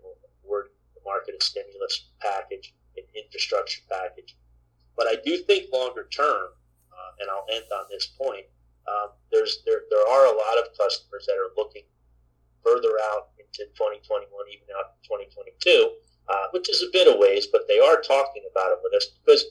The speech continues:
a lot of people believe that if there is massive stimulus, if there is a lot of infrastructure and people start spending money, then obviously the Fed could move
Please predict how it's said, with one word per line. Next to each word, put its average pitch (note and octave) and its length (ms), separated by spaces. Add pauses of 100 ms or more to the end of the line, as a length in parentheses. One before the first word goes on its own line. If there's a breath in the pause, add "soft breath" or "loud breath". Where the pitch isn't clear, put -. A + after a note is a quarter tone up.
(220)
a - 40
lot F3+ 160
of F3+ 60
people F3+ 340
believe E3 280
that D#3+ 140
if - 140
there C#3+ 120
is D#3+ 220
massive D3+ 340
stimulus, D3 640
if A2 160
there G#2 160
is B2+ 440
a A#2 40
lot A#2+ 180
of B2 80
infrastructure B2 640
and A#2 120
people A#2 200
start A2 280
spending A2 420
money, G#2+ 200 (360)
then G2 100
obviously G#2+ 800
the - 60 (100)
Fed A2 280
could G#2 120 (220)
move G#2+ 160